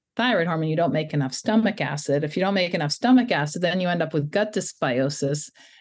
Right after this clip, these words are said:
And then you can create a whole scenario in your gut where you recycle estrogen because of something called beta glucuronidase. So that's a whole thing. There's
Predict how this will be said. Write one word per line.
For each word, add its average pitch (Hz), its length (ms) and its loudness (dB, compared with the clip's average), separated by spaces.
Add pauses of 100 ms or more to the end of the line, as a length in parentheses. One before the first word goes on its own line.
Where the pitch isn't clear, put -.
And 175 160 0
then 202 120 4
you 208 80 4
can 180 220 -4
create 165 240 0
a 151 60 2
whole 196 280 2
scenario 170 400 0
in 160 80 -2
your 147 120 0
gut 220 320 -2
where 165 80 0
you 170 120 -2
recycle 165 800 0 (420)
estrogen 170 600 -2
because 165 300 -4
of 160 100 -2
something 160 280 -4
called 151 220 0
beta 156 280 0
glucuronidase. 156 800 -2
So 160 300 0 (540)
that's 202 180 -2
a 165 80 2
whole 233 540 4
thing. 196 380 2
There's 147 160 0